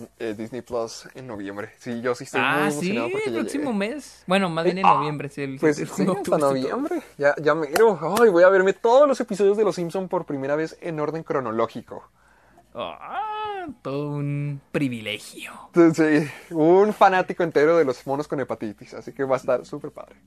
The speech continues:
Speaker 2: De los monos con <laughs> No mames.
Speaker 1: <laughs>
Speaker 2: Pero como les dijimos, vamos a hablar de series y como andamos hablando de Marvel,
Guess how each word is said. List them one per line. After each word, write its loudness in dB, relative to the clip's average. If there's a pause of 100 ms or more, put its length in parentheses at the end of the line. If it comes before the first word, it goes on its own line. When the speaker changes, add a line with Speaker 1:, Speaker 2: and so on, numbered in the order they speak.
(200)
Speaker 2:
De 0
los 0
monos -4
con -6 (280)
<laughs> -16
No -12
mames. -14
Speaker 1:
<laughs> 4
Speaker 2:
Pero -4
como -4
les -2
dijimos, -2
vamos -4
a -6
hablar -6 (160)
de -12
series -2
y -6
como -6
andamos -6
hablando -4
de -4
Marvel, -4